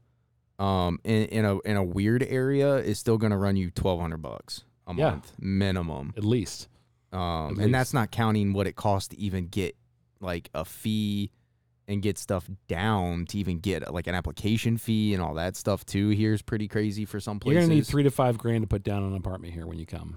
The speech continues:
Speaker 1: It's nuts.
Speaker 2: It's true. Just a true truism. It really is.
Speaker 1: Unless you know, so, or you know somebody that you can move in with that has a house or something that they're trying to
Speaker 2: Rent a room from.
Speaker 1: um, yeah,
Speaker 2: Yeah.
Speaker 1: yeah, yeah, yeah. So
Speaker 2: Yeah.
Speaker 1: there's, there's, there's ways to do it, but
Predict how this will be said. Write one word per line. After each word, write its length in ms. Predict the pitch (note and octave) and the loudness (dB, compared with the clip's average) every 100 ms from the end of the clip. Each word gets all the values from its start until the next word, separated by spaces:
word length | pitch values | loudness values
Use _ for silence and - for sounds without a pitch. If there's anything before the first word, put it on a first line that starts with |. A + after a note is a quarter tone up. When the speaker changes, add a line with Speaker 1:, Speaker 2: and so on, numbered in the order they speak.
| - - | -16 -12
Speaker 1:
It's 140 | - | -2
nuts. 500 | F2+ F2 D2+ - - | 2 4 2 0 -8
Speaker 2:
It's 120 | - - | -14 -6
true. 320 | G2+ F2 E2 - _ _ - | -4 -4 -6 -12 _ _ -14
Just 180 | G2 | -10
a 40 | F#2+ | -8
true 300 | - F#2+ F2+ - | -4 -4 -6 -10
truism. 420 | G2 F#2 F2 F#2 | -6 -6 -6 -8
It 60 | F2+ | -8
really 240 | F#2+ F#2 | -8 -8
is. 60 | F#2 | -4
Speaker 1:
Unless 220 | F#2+ F#2+ | -2 2
you 60 | G#2+ | 4
know, 180 | G#2+ | 6
so, 140 | G#2 - | 4 2
or 140 | A2+ A2+ | 4 6
you 120 | A2+ | 8
know 180 | A2 A2 | 8 6
somebody 460 | A2+ G#2+ G#2 G2+ | 4 4 4 4
that 140 | G2+ F#2+ | 4 2
you 120 | G2+ | 0
can 440 | - G2 F#2+ F#2 - - _ _ | 2 2 2 0 -2 -14 _ _
move 180 | A2 G#2 | 2 4
in 200 | A#2 F#3 | 4 4
with 280 | C3 G2 - | 4 2 2
that 260 | G2 F2+ F2+ | 0 2 2
has 220 | G2 F#2 | 2 2
a 80 | F2+ | 0
house 360 | F#2+ F2+ F#2+ G#2+ | -2 -4 -4 -6
or 80 | |
something 400 | F#2+ G2+ G2 G2 | -4 -2 -2 -2
that 180 | F#2 E2 | 0 -2
they're 140 | F#2+ F2+ | -2 -2
trying 400 | G#2 F#2 F2+ F2 | -2 -2 -4 -6
to 480 | G2 F#2 F2+ E2 - _ | -6 -4 -4 -6 -10 _
Speaker 2:
Rent 200 | G#2 G#2+ | 0 4
a 40 | |
room 160 | G#2 D#3 | 6 4
from. 100 | F#2 | 4
Speaker 1:
um, 340 | F2+ F2+ F#2 - | 2 2 0 -2
yeah, 140 | B2+ | 2
Speaker 2:
Yeah. 40 | C#3 | 4
Speaker 1:
yeah, 60 | D3 C#3+ A2+ | 6 6 4
yeah, 140 | A#2+ | 4
yeah. 60 | F2 | 2
So 160 | G#2+ | 2
Speaker 2:
Yeah. 60 | G#2 | 4
Speaker 1:
there's, 200 | B2+ A#2+ | 4 2
there's, 300 | - E3 F#3 | 2 2 2
there's 200 | - F#3+ | 2 0
ways 340 | B2+ B2 C#3+ A#2 | 2 0 2 0
to 80 | F#2 | -2
do 280 | F2 B2+ G2+ | 0 2 2
it, 160 | D#2 - | -2 -4
but 320 | F2 D2+ | -2 -2